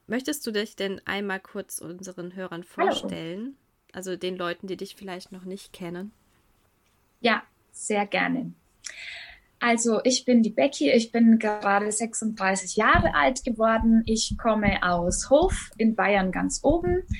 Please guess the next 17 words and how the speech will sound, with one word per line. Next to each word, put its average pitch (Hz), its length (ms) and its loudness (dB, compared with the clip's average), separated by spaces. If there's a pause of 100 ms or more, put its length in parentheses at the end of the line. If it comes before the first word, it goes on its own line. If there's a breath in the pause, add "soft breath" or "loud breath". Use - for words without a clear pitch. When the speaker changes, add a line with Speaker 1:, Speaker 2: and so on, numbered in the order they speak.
(380 loud breath)
Speaker 2:
An 233 200 4
der 208 120 0
Grenze 208 520 2
zu - 180 -2
Thüringen 214 500 0
und 185 120 -2
Sachsen 269 440 0
liegt 247 260 2
es, 226 320 0
ähm, 202 520 2
in 202 120 0
der 196 100 0
Nähe 196 340 2
von 190 260 -6
Fichtelgebirge 214 760 0
und 185 100 -4
Frankenwald. 233 1000 2